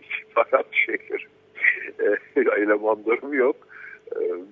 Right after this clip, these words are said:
bilmem de mümkün değildi. E, kamuoyu da bilmiyordu bunu. E, ve, e, öyle gözüküyor ki, e, işte başbakan da defaten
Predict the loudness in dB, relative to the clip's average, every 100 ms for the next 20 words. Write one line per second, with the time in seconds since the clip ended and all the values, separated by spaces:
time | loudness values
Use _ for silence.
0 | -14 -14 -12 -14 -6 -4 -4 -10 -12 -12
1 | -8 -8 -6 -2 0 0 -2 -4 -6 -6
2 | -8 -6 -6 -6 -2 -2 -2 -8 -2 -2
3 | -2 -8 -12 -4 -4 -4 _ -20 _ _
4 | -4 0 2 2 0 0 -4 -8 -12 -16
5 | _ _ _ -4 0 0 -2 -6 -6 -6
6 | -8 -6 -2 -2 -2 -6 -6 -6 -4 -4
7 | -8 -4 -4 -4 -10 -14 -12 -14 -10 -6
8 | -4 -2 -4 -4 -6 -4 -6 -6 -8 -14
9 | -12 -6 -6 -4 -8